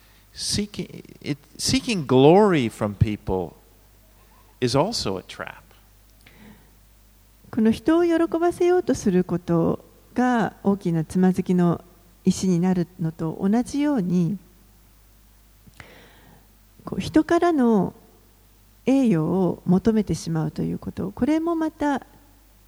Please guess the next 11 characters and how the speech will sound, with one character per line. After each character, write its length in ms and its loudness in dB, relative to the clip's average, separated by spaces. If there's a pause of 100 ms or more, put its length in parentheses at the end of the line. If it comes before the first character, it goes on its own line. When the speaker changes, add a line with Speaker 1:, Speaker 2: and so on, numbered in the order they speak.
(340)
Speaker 2:
罠 260 4
に 220 -6 (960)
な 100 -6
り 100 -8
ま 180 -8
す。 140 -20 (300)
Speaker 1:
You 100 -12
know, 80 -6
people 400 -8
will 240 -2
do, 480 -2